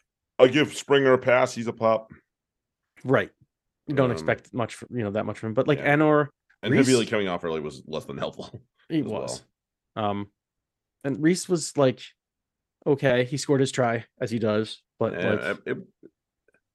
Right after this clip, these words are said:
Speaker 1: it was something he had to create from five meters out.
Speaker 2: Yeah.
Speaker 1: That's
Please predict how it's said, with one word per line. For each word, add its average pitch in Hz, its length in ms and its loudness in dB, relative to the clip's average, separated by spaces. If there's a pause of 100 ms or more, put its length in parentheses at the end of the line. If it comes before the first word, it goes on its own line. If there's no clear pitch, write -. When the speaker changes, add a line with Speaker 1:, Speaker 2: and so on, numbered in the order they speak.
(480)
Speaker 1:
it 143 140 6
was 139 540 4
something 147 400 -4
he 139 120 -6
had 139 140 2
to 113 60 -8
create 117 300 -4
from 104 160 -8
five 92 240 2
meters 78 240 -8
out. 69 200 -8 (260)
Speaker 2:
Yeah. 113 220 -2
Speaker 1:
That's - 80 -18